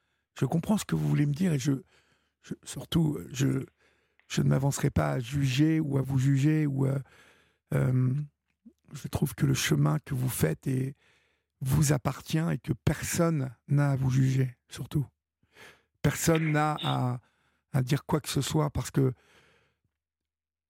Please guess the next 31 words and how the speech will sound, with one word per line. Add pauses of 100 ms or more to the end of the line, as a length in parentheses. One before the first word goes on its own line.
(140)
ce
sont
vos
enfants,
ce
sont
vos
histoires
à,
à
tous
les
trois. (540)
Je
ne
vais
pas
mettre
l'assassin
dedans,
parce
que (1500)
il
y
a,
euh, (420)
dans
le
geste
qu'il,
euh,